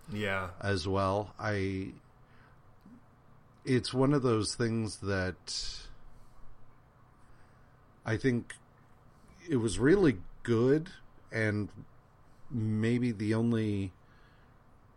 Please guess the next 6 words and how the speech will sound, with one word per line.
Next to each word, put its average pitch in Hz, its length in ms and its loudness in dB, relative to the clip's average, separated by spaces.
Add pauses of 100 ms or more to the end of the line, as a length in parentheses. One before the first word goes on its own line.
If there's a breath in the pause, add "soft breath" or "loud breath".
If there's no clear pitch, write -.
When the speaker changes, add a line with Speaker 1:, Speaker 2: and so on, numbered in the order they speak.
(140)
Speaker 2:
I 104 120 0
don't 98 160 0
know, 80 180 -4 (100)
a - 100 0
truly 120 1040 6 (480)
masterful 98 1400 2